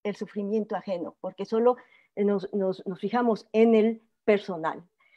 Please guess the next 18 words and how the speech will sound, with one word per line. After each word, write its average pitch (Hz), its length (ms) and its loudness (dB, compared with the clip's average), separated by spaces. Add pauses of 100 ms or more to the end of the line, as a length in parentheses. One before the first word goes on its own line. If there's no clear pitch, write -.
(120)
¿no? 269 240 -2 (200)
Y 220 260 4
ahí 247 220 10
voy 240 160 2
a 247 80 6
citar 226 320 4
a, 220 60 8
una, 202 420 2
a, 196 200 2 (120)
a 185 120 -4
José 196 200 -4
Luis 214 140 0
Lezana, 208 420 -2
que 180 140 -10
dice, 180 260 -6
"La, 180 460 -6
la, 180 420 -2
la, 175 340 -6